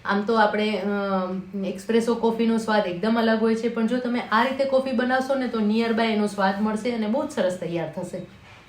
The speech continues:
જો મેં સરસ મિક્સ કરી લીધું છે, એનો કલર એકદમ ચેન્જ થઈ ગયો છે અને ખાંડ પણ સરસ બધી જ ઓગળી ગઈ છે. આ રીતે, અ,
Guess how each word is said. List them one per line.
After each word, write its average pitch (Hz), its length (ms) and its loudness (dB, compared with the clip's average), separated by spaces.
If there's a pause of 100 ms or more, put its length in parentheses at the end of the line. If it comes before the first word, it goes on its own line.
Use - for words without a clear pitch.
(3000)
જો 214 100 4
મેં 196 240 2
સરસ 220 240 0
મિક્સ 214 260 2
કરી 214 180 0
લીધું 226 240 2
છે, 240 140 -4
એનો 196 220 0
કલર 202 320 2
એકદમ 226 360 0
ચેન્જ 226 300 0
થઈ 220 180 0
ગયો 226 180 2
છે 220 120 -4
અને 208 160 0 (100)
ખાંડ 190 240 -2
પણ 247 160 -2
સરસ 196 320 2
બધી 190 320 -2
જ 226 60 -2
ઓગળી 190 280 0
ગઈ 185 260 -4
છે. 302 220 -2 (420)
આ 233 160 4
રીતે, 269 560 4
અ, 226 60 -2